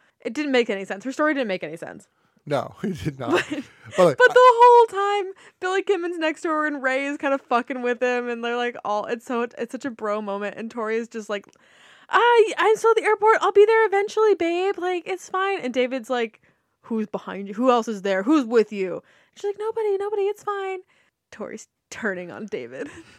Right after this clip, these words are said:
Speaker 1: <laughs>
Speaker 2: I did.
Speaker 1: I love it.
Speaker 2: I did call him David Cuck in this segment.
Speaker 1: Jesus. I love it, though. She's cheating on him. He's getting what he deserves. And she's going with the true prince of this.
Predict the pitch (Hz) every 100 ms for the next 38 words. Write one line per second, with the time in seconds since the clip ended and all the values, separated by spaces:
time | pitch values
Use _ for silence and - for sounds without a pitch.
0 | _ _ _ - 160 156 147 143 139 175
1 | 175 170 147 113 104 - 135 123 135 123
2 | 123 117 113 110 110 123 107 - - 117
3 | 127 - 180 139 165 233 185 208 254 _
4 | _ - - - - 247 240 226 208 214
5 | 208 196 233 208 - - 262 247 277 220
6 | 214 240 214 190 196 240 233 202 175 240
7 | 226 220 214 214 185 190 185 180 175 196
8 | - - _ _ - 208 - 214 - 196
9 | 185 185 180 _ 185 - 185 170 175 -
10 | _ _ _ - 220 185 185 190 170 180
11 | 196 - -